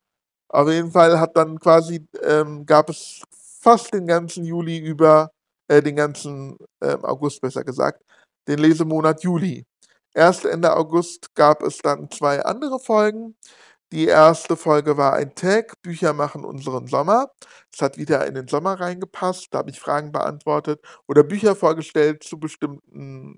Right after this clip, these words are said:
Kategorien. Und Ende August gab es dann tatsächlich eine Graphic Novels Folge.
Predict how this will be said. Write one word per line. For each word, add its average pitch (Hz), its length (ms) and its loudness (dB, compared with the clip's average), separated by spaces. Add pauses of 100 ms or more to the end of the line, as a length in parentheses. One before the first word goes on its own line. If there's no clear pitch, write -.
(140)
Kategorien. 156 680 -10 (840)
Und 180 280 4
Ende 170 480 2
August 151 480 0
gab 143 260 0
es 156 100 -8
dann 160 160 -2
tatsächlich 143 480 -8
eine 139 160 -8
Graphic 131 440 -8
Novels - 420 -12
Folge. - 380 -8